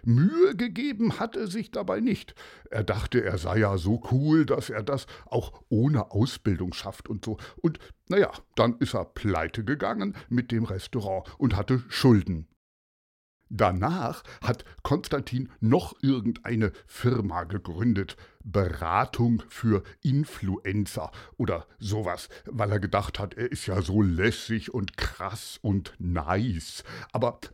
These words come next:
auch das hat nicht geklappt. Wieder pleite. Und heute, ja, was Konstantin heute macht, weiß ich gar nicht.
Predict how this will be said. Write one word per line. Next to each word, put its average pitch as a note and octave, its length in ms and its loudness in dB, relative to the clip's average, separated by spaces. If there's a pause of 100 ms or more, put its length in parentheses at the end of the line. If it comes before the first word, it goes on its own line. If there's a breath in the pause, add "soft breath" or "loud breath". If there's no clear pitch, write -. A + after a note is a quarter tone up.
(120)
auch - 340 0
das - 480 -6
hat - 360 -8
nicht - 320 -4
geklappt. - 580 -8 (260 loud breath)
Wieder G3+ 320 2
pleite. G#2+ 460 0 (180 loud breath)
Und F3 220 6 (160)
heute, A3+ 320 2 (180)
ja, A#2 280 2
was A2 380 -6 (100)
Konstantin G3+ 800 -2
heute B2+ 280 -2
macht, - 320 -10 (220 loud breath)
weiß A2 420 -6
ich - 220 -10
gar G2+ 220 -2
nicht. A2 240 -4